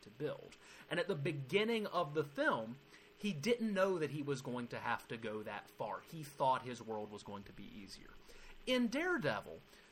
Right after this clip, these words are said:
the character's journey, his internal journey that we talked about, to get to this point beyond his own emotional isolation, has nothing to do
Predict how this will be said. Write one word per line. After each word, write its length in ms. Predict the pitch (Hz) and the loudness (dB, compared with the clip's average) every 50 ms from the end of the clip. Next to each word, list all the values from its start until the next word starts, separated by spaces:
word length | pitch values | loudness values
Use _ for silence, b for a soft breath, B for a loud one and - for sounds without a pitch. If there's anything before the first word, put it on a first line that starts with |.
| b b b b | b b b b
the 100 | 123 - | -4 -4
character's 720 | - - - 240 254 277 269 262 - - 240 233 220 156 139 | -2 4 8 10 10 10 10 8 4 0 2 2 2 2 2
journey, 420 | 139 202 226 240 240 202 131 113 | 6 8 8 10 8 6 4 0
his 160 | 117 127 123 | -2 -2 -2
internal 460 | 180 190 196 - - 214 190 175 156 139 | -2 -2 -2 0 0 0 2 2 2 2
journey 260 | 131 160 175 175 160 | 4 4 4 4 2
that 120 | 135 135 | 0 0
we 80 | 135 135 | -2 -2
talked 300 | - - 131 123 - - 120 | 0 2 2 2 2 0 -2
about, 340 | 117 123 120 113 - - - | 0 2 2 0 0 -4 -6
to 100 | - 160 | -6 -4
get 260 | 139 135 196 220 - | 0 4 4 4 4
to 80 | - 180 | 2 -2
this 160 | 180 185 185 - | -2 -2 -2 -4
point 360 | - - 190 180 - - 143 | -4 -2 -2 -2 -2 -2 -2
beyond 420 | 147 156 151 147 151 160 165 147 | 0 2 4 4 4 4 2 2
his 160 | 143 147 135 | 0 0 4
own 200 | 143 143 143 143 139 | 4 4 6 6 4
emotional 560 | 135 131 135 135 131 - - 139 127 120 117 | 4 4 4 4 2 2 -2 -2 -2 0 0
isolation, 680 | 117 117 117 - - 123 110 131 156 170 170 - - - - - - - b b b b b b b b | 0 0 0 -2 -2 -2 -2 -2 -2 -2 -4 -6 -10 -12 -18 -20 -20 -20 b b b b b b b b
has 360 | - 240 233 240 240 233 - - - - - 311 320 339 339 349 | 0 2 2 2 2 0 -4 -12 -16 -14 -8 -6 -4 -2 0 4
nothing 560 | 349 339 330 302 - - 320 320 311 302 294 302 | 4 4 4 4 2 2 2 4 4 2 0 0
to 120 | - 302 | 0 0
do 540 | 294 294 - 320 339 339 330 302 233 147 - | 2 4 6 8 8 10 10 8 8 6 2